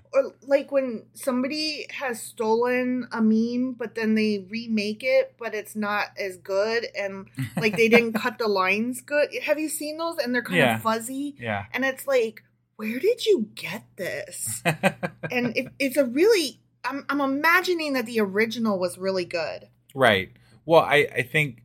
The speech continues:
Speaker 2: sometimes you can't find the original. S-, like,
Speaker 1: Mm-hmm.
Speaker 2: the originals are gone, maybe.
Speaker 1: Right.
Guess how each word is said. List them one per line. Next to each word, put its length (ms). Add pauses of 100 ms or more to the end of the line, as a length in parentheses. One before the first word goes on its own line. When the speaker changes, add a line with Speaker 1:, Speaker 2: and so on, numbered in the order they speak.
(320)
Speaker 2:
sometimes 760
you 80
can't 300
find 540
the 100
original. 520
S-, 180
like, 240
Speaker 1:
Mm-hmm. 100
Speaker 2:
the 60
originals 420
are 140 (220)
gone, 400
maybe. 420 (160)
Speaker 1:
Right. 320